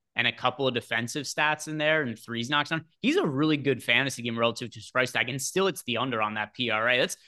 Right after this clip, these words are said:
it's, it's really another way to look at how people are evaluating Donovan Mitchell's P R A being that high because, I mean, those are, like, that's borderline Giannis territory in terms of what that P R A is, but yet he's cheaper than the other studs that we see.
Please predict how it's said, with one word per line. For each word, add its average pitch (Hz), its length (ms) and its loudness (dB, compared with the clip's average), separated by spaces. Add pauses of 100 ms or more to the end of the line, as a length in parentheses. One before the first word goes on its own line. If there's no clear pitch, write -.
(180)
it's, 202 140 6
it's - 200 0
really 247 260 2
another 151 680 4
way 131 360 4
to 127 180 -4
look 127 240 0
at 127 160 2
how 120 140 4
people 131 300 -2
are 117 120 4
evaluating 123 640 2
Donovan 120 340 2
Mitchell's 117 380 -2
P 127 220 -2
R 117 180 4
A 120 100 2
being 120 340 -2
that 113 200 2
high 131 240 4
because, 123 340 -2 (400)
I 156 80 4
mean, 170 220 0
those 196 340 2
are, 214 300 2
like, 185 200 0
that's 190 200 -2 (280)
borderline 170 580 4
Giannis 160 360 0
territory 110 540 -2
in 107 60 -6
terms 131 220 -4
of 123 60 -8
what 127 140 -2
that 117 160 0
P 127 180 -2
R 113 220 4
A 139 300 4
is, 110 180 -6 (260)
but 135 260 4
yet 135 240 2
he's 127 300 -2
cheaper 143 460 -2
than 139 140 -2
the 135 120 2
other 131 160 2
studs 131 440 0
that 135 140 0
we 131 120 0
see. 135 440 -2